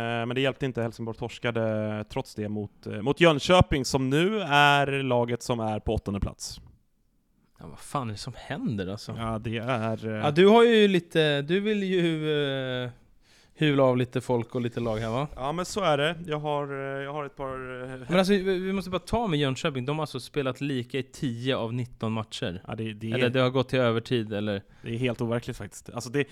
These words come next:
Speaker 1: för, o-, om man ska ta, kolla vilka, vilka fler lag som är, som har spelat mycket,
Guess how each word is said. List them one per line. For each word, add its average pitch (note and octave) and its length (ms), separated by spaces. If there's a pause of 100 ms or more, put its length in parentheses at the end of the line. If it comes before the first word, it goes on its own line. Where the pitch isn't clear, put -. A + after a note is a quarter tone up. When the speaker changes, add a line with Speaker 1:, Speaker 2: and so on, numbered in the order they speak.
(160)
Speaker 1:
för, D3+ 200
o-, D3+ 200
om C#3+ 240
man D3 120
ska C#3+ 80
ta, D3 360
kolla C#3 260
vilka, C3 400
vilka B2 240
fler C3+ 300
lag A2 220
som A2 160
är, F2 160
som G#2+ 140
har A2 40
spelat G#2+ 260
mycket, G#2+ 500